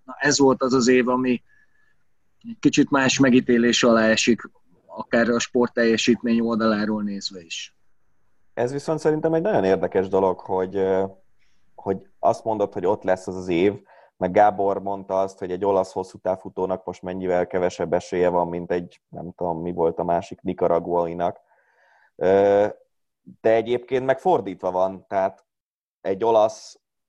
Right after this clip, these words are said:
Speaker 2: hosszú távfutó sokkal jobb körülmények között élheti le a fiatal korát, mint mondjuk egy kenyai, csak,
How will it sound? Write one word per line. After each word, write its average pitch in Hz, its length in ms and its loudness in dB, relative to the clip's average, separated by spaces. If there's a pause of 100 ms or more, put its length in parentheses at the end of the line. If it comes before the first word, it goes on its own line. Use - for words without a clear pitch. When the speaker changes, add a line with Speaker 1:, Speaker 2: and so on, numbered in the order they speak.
(520)
Speaker 2:
hosszú 101 400 -8
távfutó 104 640 -2
sokkal 95 320 -4
jobb 98 160 2
körülmények 90 580 -4
között 90 480 -4 (440)
élheti 95 540 0
le 95 280 4
a 90 280 0
fiatal 95 460 -4
korát, 98 360 0
mint 95 160 -12
mondjuk 92 240 -10
egy 92 120 -12
kenyai, 95 560 -4
csak, - 260 -14